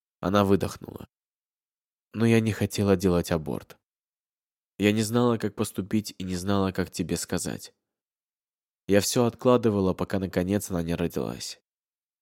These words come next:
Она оказалась такой идеальной. Тогда я еще больше укрепилась в мысли, что мне нужно с ней расстаться, чтобы ей не навредить.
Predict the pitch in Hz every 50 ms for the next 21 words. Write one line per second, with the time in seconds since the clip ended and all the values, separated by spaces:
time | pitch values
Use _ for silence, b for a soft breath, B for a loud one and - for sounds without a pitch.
0 | _ _ _ _ _ _ _ _ _ _ - 92 98 107 110 110 - 110 98 -
1 | 113 110 104 95 - 101 98 - - 110 104 98 92 92 104 101 98 92 82 -
2 | - - - _ _ _ _ _ _ _ _ _ _ _ _ _ _ _ _ _
3 | _ _ - - 92 87 101 113 107 107 104 101 98 - - 104 95 101 110 107
4 | 98 - - 95 80 - - - 82 - - 92 90 87 85 - - 90 87 87
5 | 95 101 98 - - 90 - - - 87 82 87 92 98 95 92 95 92 90 95
6 | 90 - - - 92 90 85 85 85 - - - 113 107 101 - - 92 - -
7 | 101 87 82 92 87 87 95 95 90 85 85 87 85 87 82 78 90 90 80 -
8 | 76 64 - - -